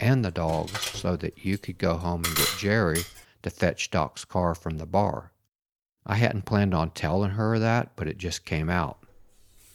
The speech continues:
So she said, "Well, why are you telling me this now?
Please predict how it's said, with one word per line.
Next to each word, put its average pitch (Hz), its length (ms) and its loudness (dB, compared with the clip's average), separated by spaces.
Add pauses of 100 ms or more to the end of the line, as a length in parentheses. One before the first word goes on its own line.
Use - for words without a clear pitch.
(460)
So - 160 -4
she - 220 -2
said, 78 460 -2 (680)
"Well, 104 120 0
why 131 160 4
are 170 100 8
you 151 160 2
telling 143 320 2
me 135 120 4
this 131 340 2
now? 113 380 4